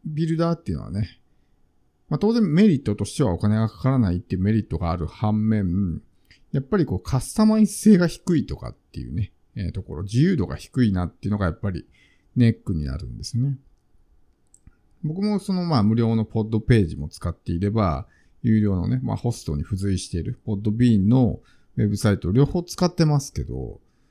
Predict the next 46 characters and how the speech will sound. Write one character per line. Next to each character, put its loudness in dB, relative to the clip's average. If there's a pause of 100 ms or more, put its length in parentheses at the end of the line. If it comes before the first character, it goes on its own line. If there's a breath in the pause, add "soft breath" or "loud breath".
(380)
あ -6
の、 -8 (460)
や 0
っ -2
ぱ -6
り -2
ポ 0
ッ -2
ド 0 (200)
ペ 4
ー 6
ジ -4
の -10
方、 -8 (600)
無 2
料 4
の 4
方 2
は -4
カ -4
ス -12
タ 0
マ 0
イ 0
ズ -2
度 0
が -8
低 -6
い 0
ん -4
で -10
す -12
ね。 -6 (160)
リ 0
ン -2
ク -10
が 2
自 -2
由 0
に -2 (180)
貼 -4
れ 0
な 0
い -2
と -10
か。 -20